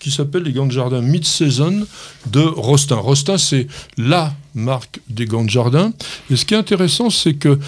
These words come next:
ce jardin, euh, enfin ce jardin, ces gants de jardin de mi-saison, euh, sont à la fois souples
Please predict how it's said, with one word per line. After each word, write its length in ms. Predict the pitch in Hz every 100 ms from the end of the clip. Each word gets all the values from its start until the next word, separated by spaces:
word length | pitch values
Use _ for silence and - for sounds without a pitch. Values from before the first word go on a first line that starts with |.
| -
ce 180 | - 151
jardin, 440 | 135 147 135 185
euh, 220 | 156 127 120
enfin 200 | 123 107
ce 160 | -
jardin, 240 | 107 107 107
ces 240 | - 123
gants 200 | 117 175
de 60 | 170
jardin 400 | 135 127 135 139 - - _
de 140 | 120 117
mi-saison, 720 | 143 156 - 147 135 196 233 - - - -
euh, 240 | 120 127 -
sont 480 | - - 196 202 202 - _ _ _ _ _ _ _ _
à 100 | 208
la 140 | 196 190
fois 520 | - - 170 143 139 - _ -
souples 640 | - - - 247 - -